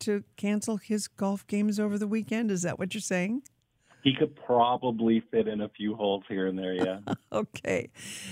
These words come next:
Speaker 1: Luigi, thank you so much for joining us this morning. And it's always refreshing to hear your voice on the other end of the phone and let us know what's happening with this weather.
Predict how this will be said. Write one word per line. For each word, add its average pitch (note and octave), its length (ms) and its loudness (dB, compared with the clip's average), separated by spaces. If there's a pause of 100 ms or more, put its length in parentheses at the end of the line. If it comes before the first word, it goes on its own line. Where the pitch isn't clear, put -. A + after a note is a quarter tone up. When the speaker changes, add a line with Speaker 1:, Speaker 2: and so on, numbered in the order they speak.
(140)
Speaker 1:
Luigi, F3+ 680 4
thank E3+ 320 4
you E3+ 60 4
so F3 420 4
much G3 220 4
for G3 120 2
joining F#3 440 4
us F#3 160 2
this - 260 0
morning. G3 460 4
And F3 180 4
it's D#3+ 180 -2 (100)
always G3 480 4
refreshing F3+ 520 0
to D#3+ 100 2
hear E3+ 260 0
your D#3+ 140 0
voice E3+ 460 2 (400)
on E3 100 4
the D#3 160 4
other E3 220 6
end F3 180 4
of D#3+ 60 4
the D#3+ 100 2
phone F3+ 380 2
and G#3 240 0
let F#3+ 240 2
us F#3+ 200 0
know F#3 120 4
what's E3+ 200 2
happening D#3+ 400 0
with D#3+ 140 0
this E3+ 220 0
weather. F3 280 2